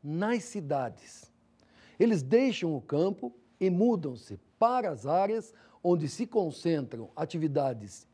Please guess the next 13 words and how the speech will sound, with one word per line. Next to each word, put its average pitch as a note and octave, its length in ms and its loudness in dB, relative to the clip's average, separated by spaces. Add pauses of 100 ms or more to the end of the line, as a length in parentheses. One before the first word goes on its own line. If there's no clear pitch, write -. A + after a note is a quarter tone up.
industriais E3 960 0 (320)
e C4 100 2
também F3 720 0 (320)
as F#3+ 320 -2
de E3 340 0 (240)
serviço. C#3 960 -6 (1500)
Em C#4 160 4
vias E3+ 580 2
de B2 120 -8
extinção, C3+ 680 -4 (360)
nos F#3+ 260 0
países A#2 460 -4
ricos, D3 420 -2